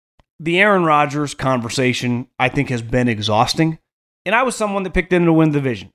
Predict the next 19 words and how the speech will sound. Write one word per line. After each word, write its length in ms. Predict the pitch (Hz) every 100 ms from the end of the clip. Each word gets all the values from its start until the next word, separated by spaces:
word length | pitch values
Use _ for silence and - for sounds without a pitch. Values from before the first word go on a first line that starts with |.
| -
So 180 | 156 165
I, 240 | 165 190
I 20 | 247
have 140 | 202
no 200 | 151 180
problem 360 | - 170 156 127
talking 320 | - 147 139
about 200 | 123 110
Aaron 280 | 113 110 113 _
when 140 | - 156
he's 160 | 135
playing. 480 | - - 160 147 - _ _ _ _
I, 20 |
it's 220 | 151 156 -
fun. 320 | 196 131 - _ _ _ -
He's 160 | 143
a 60 | 139
polarizing 720 | - - 170 170 156 147 139
guy. 220 | 127 92